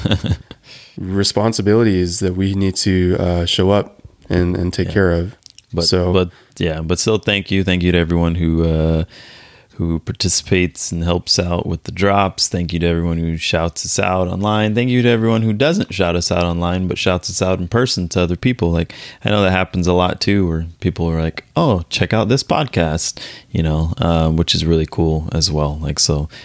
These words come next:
Speaker 1: thank you to everyone who supports us in every way you support us. And, uh,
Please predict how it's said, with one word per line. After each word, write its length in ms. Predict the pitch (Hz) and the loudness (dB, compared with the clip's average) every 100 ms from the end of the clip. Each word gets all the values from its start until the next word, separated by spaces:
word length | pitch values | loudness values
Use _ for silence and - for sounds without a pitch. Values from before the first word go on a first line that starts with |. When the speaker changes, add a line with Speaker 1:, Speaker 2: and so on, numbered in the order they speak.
| - - | -12 -2
Speaker 1:
thank 220 | 92 85 | -2 0
you 60 | |
to 80 | 85 | 2
everyone 320 | 87 85 85 | 4 4 2
who 100 | 85 | 2
supports 580 | 80 - - - 87 - | -2 -4 -4 -2 0 0
us 340 | 85 85 - - | 0 0 -2 -4
in 200 | 85 80 | -4 -2
every 300 | 85 82 85 | -2 0 0
way 500 | 82 82 80 80 80 - - _ - | 2 2 2 0 -2 -6 -20 _ -6
you 120 | 85 | -4
support 380 | - - - 90 | -2 -2 0 2
us. 400 | 117 - - - - - - - | 0 0 -4 -4 -10 -20 -20 -8
And, 340 | - 78 76 | -4 -2 -2
uh, 320 | 76 76 76 | -2 -2 -2